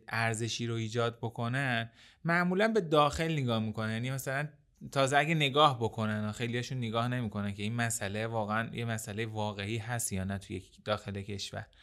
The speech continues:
اه، شما فکر می‌کنید که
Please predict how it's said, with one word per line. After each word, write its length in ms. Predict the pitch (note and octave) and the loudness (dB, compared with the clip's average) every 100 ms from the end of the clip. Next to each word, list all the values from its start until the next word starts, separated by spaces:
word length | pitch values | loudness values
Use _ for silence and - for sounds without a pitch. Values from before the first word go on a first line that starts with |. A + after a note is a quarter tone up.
| - - - - - _ | -20 -20 -20 -20 -20 _
اه، 540 | B2+ B2+ B2+ C3 C3+ | -2 0 0 0 0
شما 320 | C3+ E3+ E3+ G3 - - D3 D3 C#3+ C3+ - _ - | 0 0 2 0 -2 -8 -6 -4 -6 -8 -12 _ -12
فکر 280 | - F3+ F#3+ | 2 4 4
می‌کنید 440 | G3+ G#3+ G#3 G3+ | 4 4 4 2
که 540 | - G3+ G3+ G3 G3 | 0 2 4 4 4